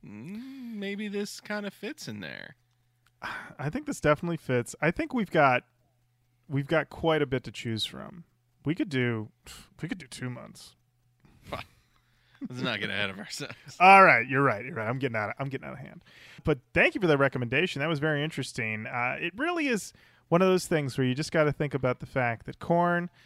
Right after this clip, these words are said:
Speaker 2: were up in the old Indigo Ranch, high off crystal meth and everything else they were doing at the time. Little did they know that all those sounds that they would make,
Speaker 1: Change the
Speaker 2: everyone
Speaker 1: world.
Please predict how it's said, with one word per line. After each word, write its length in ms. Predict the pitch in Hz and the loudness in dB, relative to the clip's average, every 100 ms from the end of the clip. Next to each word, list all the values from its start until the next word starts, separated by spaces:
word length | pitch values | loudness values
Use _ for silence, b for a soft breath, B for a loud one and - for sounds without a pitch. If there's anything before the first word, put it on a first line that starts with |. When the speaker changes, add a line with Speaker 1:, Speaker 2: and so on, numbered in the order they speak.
| b b b b b | b b b b b
Speaker 2:
were 120 | - - | -20 0
up 240 | 165 220 208 | 6 6 4
in 80 | 185 | 2
the 120 | 160 | 4
old 240 | 151 147 | 4 4
Indigo 360 | 151 170 175 175 | 2 0 2 2
Ranch, 640 | 127 113 110 107 - - - _ _ _ _ _ _ _ _ _ _ | 2 0 -2 -6 -12 -16 -20 _ _ _ _ _ _ _ _ _ _
high 420 | - - 147 170 160 | -8 4 6 6 6
off 420 | 127 113 - _ _ _ _ - | 2 0 -8 _ _ _ _ -18
crystal 500 | - 156 160 - 151 | -2 0 0 0 0
meth 460 | 143 139 143 - | 0 0 0 -4
and 220 | - 151 - - | -16 -16 -18 -6
everything 420 | 147 156 160 156 | -2 0 0 0
else 220 | 143 143 | 0 0
they 100 | - | 0
were 100 | 131 | -2
doing 300 | 123 127 127 | 0 -2 -2
at 80 | 120 | -2
the 80 | - | -6
time. 520 | - 120 110 107 107 - _ _ _ _ _ | -8 -4 -4 -4 -8 -14 _ _ _ _ _
Little 320 | 143 139 196 | 2 6 6
did 140 | 196 196 | 4 2
they 160 | 190 | 0
know 500 | 151 127 120 113 113 - _ _ _ _ _ | 0 2 4 2 -2 -10 _ _ _ _ _
that 140 | 143 - | -12 0
all 240 | 135 175 | 4 4
those 180 | 185 180 | 4 0
sounds 360 | - 147 151 - | 0 0 0 -2
that 60 | |
they 80 | 143 | -2
would 140 | 135 131 | -2 -2
make, 380 | 117 113 - - _ _ _ _ _ _ _ _ _ _ _ _ _ | -4 -6 -8 -18 _ _ _ _ _ _ _ _ _ _ _ _ _
Speaker 1:
Change 100 | - | -6
the 220 | 143 139 160 | -2 0 2
Speaker 2:
everyone 340 | 170 170 170 | 2 2 0
Speaker 1:
world. 120 | 165 | -2